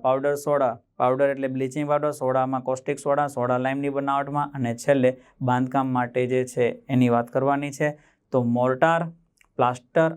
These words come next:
અને વ્હાઇટ વોશિંગની બનાવટમાં. મોર્ટાર ક્યાં વપરાય? બાંધકામની અંદર. મોર્ટાર, પ્લાસ્ટર અને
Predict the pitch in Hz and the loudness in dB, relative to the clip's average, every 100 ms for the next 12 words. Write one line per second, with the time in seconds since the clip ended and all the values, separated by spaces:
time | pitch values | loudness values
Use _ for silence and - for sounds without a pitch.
0 | 147 127 123 120 120 120 117 123 117 113 | -4 -4 -2 -2 -2 -4 -8 -4 -2 -2
1 | 110 104 101 101 110 120 131 143 143 156 | -2 -2 -4 -6 -4 0 2 2 0 0
2 | 151 135 135 135 135 139 117 113 113 110 | 0 0 -2 -2 -6 -4 -4 -4 -6 -8
3 | 104 104 - - - _ _ _ - 120 | -10 -12 -12 -12 -14 _ _ _ -2 4
4 | 123 131 131 151 156 160 _ _ - 123 | 6 6 4 2 0 -6 _ _ 0 0
5 | 127 - - 160 - - 127 | 0 -2 0 0 -2 -2 2